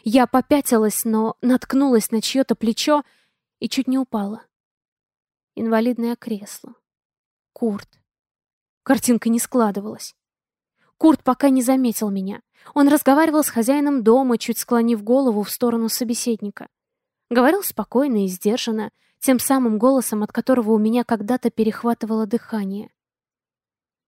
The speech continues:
Казалось, ничего не изменилось, если не считать кресла. Рука Курта расслабленно лежала на подлокотнике, но лишь на первый взгляд. Пальцы время от времени сжимались,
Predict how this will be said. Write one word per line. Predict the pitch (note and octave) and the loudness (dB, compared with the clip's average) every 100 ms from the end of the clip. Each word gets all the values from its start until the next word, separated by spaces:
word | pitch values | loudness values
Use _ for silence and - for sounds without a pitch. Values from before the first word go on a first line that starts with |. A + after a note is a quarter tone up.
| _ _ _ | _ _ _
Казалось, | - C#4+ F4 F4 - | -2 2 2 0 -4
ничего | A#3 B3 C#4 | -6 -4 -4
не | C#4 | -4
изменилось, | A#3 A3+ G#3 G3+ G3+ - - - | -4 -4 -2 -4 -6 -10 -16 -10
если | - G#3 G#3+ A3 | -4 -2 -2 -2
не | G3+ | -4
считать | G3+ A#3 - G3+ | -4 -6 -8 -8
кресла. | - G#3+ - - A#3+ _ _ _ _ _ _ _ - | -8 -8 -8 -14 -20 _ _ _ _ _ _ _ -2
Рука | E4 - B3+ | 0 2 0
Курта | - D4 - G3+ | 0 -4 -2 -2
расслабленно | G3+ - A3+ A3 G3 F#3+ | -2 -2 -4 -2 -4 -4
лежала | G3 G3 A#3 G#3 | -4 -2 -2 -2
на | F#3+ | -4
подлокотнике, | - G3+ G3 B3+ C4 A3 - G#3 - _ _ _ _ | -6 -4 -2 -4 -2 -4 -4 -6 -6 _ _ _ _
но | B3 | 0
лишь | A#3+ A#3 | 2 0
на | C4 | -2
первый | B3 A#3+ G3+ | -2 -2 -4
взгляд. | G3 - G#3 G#3 _ _ _ _ _ _ _ _ | -8 -10 -12 -12 _ _ _ _ _ _ _ _
Пальцы | - C#4 - A3 | 0 2 2 2
время | A#3 B3 | 2 2
от | G#3+ | 0
времени | A#3 B3+ A3+ | 0 0 0
сжимались, | G#3+ F#3 G3+ A3 C4+ B3+ G#3+ - | -2 -2 -2 0 2 2 0 -4